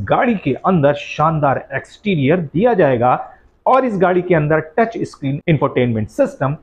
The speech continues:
डिजिटल इंस्ट्रूमेंट क्लस्टर, डिजिटल ओडोमीटर, एयरबैग, आरामदायक सीट जैसे एडवांस फीचर्स दिए जाएंगे।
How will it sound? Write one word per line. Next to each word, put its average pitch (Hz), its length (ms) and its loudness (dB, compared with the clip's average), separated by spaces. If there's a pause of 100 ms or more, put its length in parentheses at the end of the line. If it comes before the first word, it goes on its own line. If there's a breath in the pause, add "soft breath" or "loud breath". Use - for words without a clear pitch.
(180)
डिजिटल 214 460 0
इंस्ट्रूमेंट 120 520 -4 (200)
क्लस्टर, 233 440 0 (400)
डिजिटल 123 440 -2 (160)
ओडोमीटर, 180 640 0 (300)
एयरबैग, 156 420 0 (380)
आरामदायक 151 640 0
सीट 190 380 -4
जैसे 123 260 0
एडवांस 139 460 -6
फीचर्स 233 380 -2
दिए 175 160 2
जाएंगे। 117 320 0